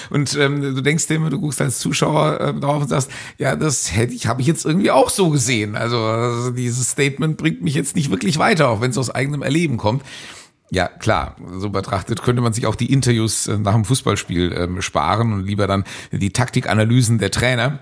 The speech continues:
die dann niemand mehr, äh, kennenlernt, ähm, die, die dann nach Tagen im Hinterzimmer nach, ähm, äh, ausgiebigem Studio der Videoaufzeichnungen erstellen.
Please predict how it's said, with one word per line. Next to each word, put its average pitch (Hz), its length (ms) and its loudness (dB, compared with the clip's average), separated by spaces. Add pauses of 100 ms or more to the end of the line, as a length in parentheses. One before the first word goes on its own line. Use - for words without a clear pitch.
(100)
die 110 80 -2
dann 92 140 -2
niemand 104 300 2
mehr, 87 280 -4
äh, 82 220 0
kennenlernt, 104 560 0 (340)
ähm, 101 140 4
die, 90 120 2
die 95 200 -2
dann 92 200 0
nach 92 280 -2
Tagen 110 440 0 (200)
im 98 120 2
Hinterzimmer 110 540 4
nach, 92 360 -2
ähm, 90 260 -2
äh, 85 40 -6
ausgiebigem 95 1400 -2
Studio 117 380 2
der 101 160 2
Videoaufzeichnungen 98 880 0
erstellen. 87 400 0